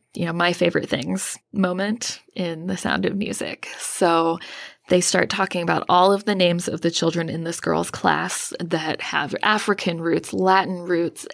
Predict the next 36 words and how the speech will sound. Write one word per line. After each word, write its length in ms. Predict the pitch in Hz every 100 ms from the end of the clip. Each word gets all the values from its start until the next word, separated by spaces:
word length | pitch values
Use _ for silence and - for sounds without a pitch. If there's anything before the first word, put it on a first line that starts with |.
| _
Middle 300 | 180 180 185
Eastern 440 | 202 - 202 190 175
roots, 580 | 175 175 175 - - - _
Hebrew 520 | - 240 220 208 208
roots, 340 | 180 175 170 -
just 260 | 196 -
about 240 | 185 170 151
every 460 | 175 180 190 175
kind 360 | 170 - 175 170
of 140 | 170
name 220 | 165 160 165
you 100 | 156
can 140 | -
imagine. 640 | 160 170 160 151 113 185 - _ _
It 260 | 196 170 175
gives 360 | 185 175 165 175
you 360 | 160 156 117 -
a 140 | 165
quick 360 | - - 247 -
little 380 | 214 190 180 175
pronunciation 800 | - 165 160 - 151 156 - 180
guide 420 | 190 185 240 220
so 220 | - 165
that 160 | 160 -
you 160 | 156
know 140 | 156 156
how 120 | 156
to 100 | 147
say 240 | - 143
it 100 | 160
if 160 | 170 -
you're 80 | 165
doing 300 | - - -
a 40 |
read 220 | 196 -
aloud. 380 | 214 247 262 277